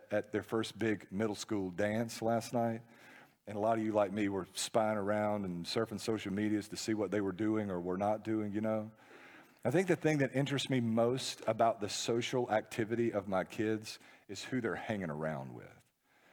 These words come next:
Because you, you can tell how they regard themselves and what in many ways the future holds for them by the people they surround themselves with. Community and identity are inseparably bound together.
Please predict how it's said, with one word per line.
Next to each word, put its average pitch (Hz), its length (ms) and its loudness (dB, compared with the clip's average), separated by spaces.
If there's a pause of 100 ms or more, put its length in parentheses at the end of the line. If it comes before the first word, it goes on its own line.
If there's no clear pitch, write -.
(300)
Because 139 300 0
you, 214 180 -2
you 190 160 2
can 165 220 2
tell 139 340 4
how 151 300 4
they 151 200 4
regard 127 680 4
themselves 101 1040 0 (340)
and 139 160 2
what 143 200 6
in 131 200 2
many 151 220 2
ways 113 400 2
the 104 120 -4
future 135 440 0
holds 117 420 -2
for 156 420 2
them 85 440 -4 (280)
by 120 200 4
the 95 100 -2
people 156 400 0
they 98 160 0
surround 98 640 0
themselves 73 500 -4
with. 80 180 -4
Community 147 640 0
and 123 160 2
identity 101 680 0 (240)
are 104 160 2
inseparably 98 720 -2
bound 76 500 -2
together. 65 440 -10